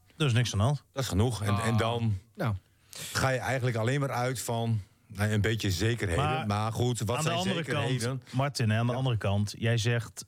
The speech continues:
Speaker 1: ze gaan nu nog achttien punten verzamelen.
Speaker 2: Ja.
Speaker 1: We zitten nu al een wedstrijd of vier, vijf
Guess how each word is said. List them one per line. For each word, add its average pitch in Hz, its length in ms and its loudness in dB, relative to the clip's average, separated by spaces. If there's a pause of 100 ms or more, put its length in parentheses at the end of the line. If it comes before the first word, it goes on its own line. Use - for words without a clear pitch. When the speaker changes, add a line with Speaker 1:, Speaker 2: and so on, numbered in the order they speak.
Speaker 1:
ze 104 180 0
gaan 113 160 4
nu 131 120 4
nog 120 240 0
achttien 127 380 0
punten 92 300 2
verzamelen. 82 460 -6
Speaker 2:
Ja. 120 160 0 (640)
Speaker 1:
We 107 120 4
zitten 135 380 4
nu 135 160 2
al 127 480 -2 (220)
een 110 120 -4
wedstrijd 110 500 0
of 98 160 -4
vier, 131 360 2
vijf 127 680 -2